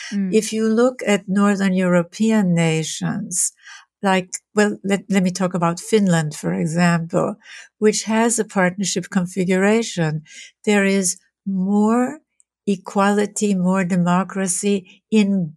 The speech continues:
Speaker 2: both the family and the state, okay? There is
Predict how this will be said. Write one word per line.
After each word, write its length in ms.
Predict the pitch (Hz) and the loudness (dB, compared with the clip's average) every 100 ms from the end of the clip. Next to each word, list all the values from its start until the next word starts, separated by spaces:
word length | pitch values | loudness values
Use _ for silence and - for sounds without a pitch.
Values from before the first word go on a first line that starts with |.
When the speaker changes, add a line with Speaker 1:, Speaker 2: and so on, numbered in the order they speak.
| - | 0
Speaker 2:
both 480 | 220 277 269 - | 4 4 2 -2
the 100 | - | -4
family 840 | 165 - 175 165 156 160 208 - 180 _ _ _ | -4 0 0 0 -4 -6 -6 -8 -12 _ _ _
and 440 | - 196 196 196 175 - | -2 2 2 2 -4 -4
the 120 | 185 | -2
state, 720 | - - 165 - - - - | -2 -2 -2 -4 -6 -10 -8
okay? 600 | 208 208 208 208 233 247 247 _ _ _ _ _ _ _ _ | -8 -2 2 2 2 0 -6 _ _ _ _ _ _ _ _
There 600 | 180 185 202 196 190 185 _ | -10 2 4 6 2 0 _
is 480 | 220 202 185 180 | 2 2 2 -2